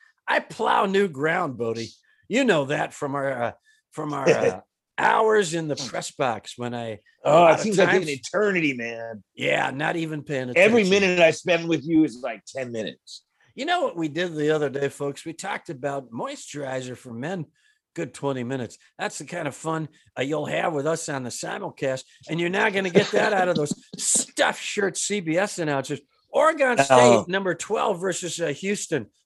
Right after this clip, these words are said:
Speaker 1: Who you going with in this one? I still like the
Speaker 2: Houston.
Speaker 1: Beavers.
Speaker 2: Houston.
Speaker 1: I like the Beavers. How about Arkansas versus
Speaker 2: I, I like
Speaker 1: Baylor?
Speaker 2: the Beavers too, but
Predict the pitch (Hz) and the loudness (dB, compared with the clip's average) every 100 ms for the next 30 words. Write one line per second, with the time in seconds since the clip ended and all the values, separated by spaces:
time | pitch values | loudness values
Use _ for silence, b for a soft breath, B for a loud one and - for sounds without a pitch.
0 | - 226 202 175 180 175 165 160 165 156 | -2 0 0 -2 -2 -2 -2 -4 -4 -4
1 | 151 151 - 226 - 175 151 165 175 165 | -4 -2 0 6 10 10 8 4 6 6
2 | 143 - _ _ _ _ _ _ _ _ | 2 -14 _ _ _ _ _ _ _ _
3 | - 160 170 170 156 123 _ _ _ - | 0 2 2 -2 -6 -8 _ _ _ -2
4 | - 160 160 - 107 135 139 110 160 247 | 0 0 -2 -6 -6 -6 -6 -4 0 2
5 | 220 202 226 220 - 202 190 175 123 123 | 4 4 2 -2 -2 0 0 0 0 2
6 | 147 165 185 180 175 185 185 160 208 202 | 6 8 8 6 4 4 4 2 4 4
7 | 196 160 131 | 6 2 0